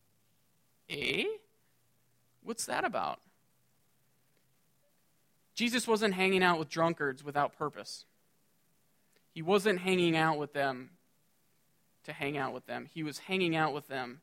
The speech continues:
to influence them. And he understood that I can't influence people with whom I have no relationship.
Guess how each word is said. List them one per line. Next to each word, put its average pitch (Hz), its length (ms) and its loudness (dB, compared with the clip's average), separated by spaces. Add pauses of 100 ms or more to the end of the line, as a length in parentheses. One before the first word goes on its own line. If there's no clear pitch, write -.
(120)
to 160 100 -12
influence 135 480 -10
them. 117 240 -14
And 160 100 -14
he 151 120 -2
understood 151 800 0 (400)
that 143 80 0
I 143 80 4
can't 190 260 2
influence 160 460 -2
people 143 360 -8
with 135 140 -8
whom 147 160 -4
I 135 60 0
have 131 180 -4
no 135 100 -6
relationship. 131 680 -10